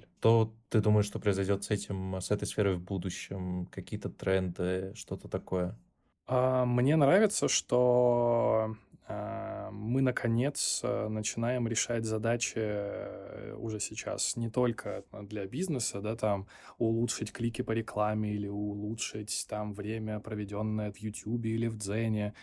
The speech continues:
Speaker 2: А, DeepMind, э, выложил алгоритм, который называется AlphaFold, где они нейросетями предсказывают, как, там, свернётся белок при определённых условиях. Они даже Нобелевскую, там, э,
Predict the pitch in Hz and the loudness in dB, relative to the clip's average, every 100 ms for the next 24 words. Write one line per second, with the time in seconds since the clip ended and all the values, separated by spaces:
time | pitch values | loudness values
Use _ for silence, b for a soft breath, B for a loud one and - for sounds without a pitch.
0 | B B - 101 101 101 98 98 104 107 | B B -2 2 4 4 2 0 -2 -2
1 | 107 123 190 180 - - 104 98 95 110 | 2 6 6 6 2 -4 -2 -2 -2 -2
2 | 104 104 98 98 135 190 113 107 117 107 | -2 -4 -4 0 0 0 -2 -2 -4 -4
3 | 98 120 127 104 117 - - 98 90 - | -2 -2 0 -2 -2 -6 -8 -4 -4 -6
4 | 101 98 101 113 113 104 104 101 - - | -8 -4 -2 0 0 0 0 -2 -4 -4
5 | 165 185 131 110 101 - - 135 143 113 | -2 0 0 -2 -4 -6 -2 0 0 0
6 | 104 - B B B - 123 - - - | -2 -6 B B B 0 0 0 -14 -10
7 | 98 92 - 98 117 - 98 107 95 - | -8 -6 -4 -4 -2 -4 -4 -2 -2 -6
8 | - 95 95 98 92 92 107 - 175 156 | -10 -8 -6 -6 -6 -8 -8 0 2 2
9 | 107 107 104 98 101 104 95 - - 90 | 0 -2 -2 -2 -4 -4 -4 -8 -8 -10
10 | 90 92 92 92 92 90 90 92 90 92 | -10 -14 -14 -14 -12 -12 -12 -12 -12 -12
11 | 92 92 95 | -12 -12 -12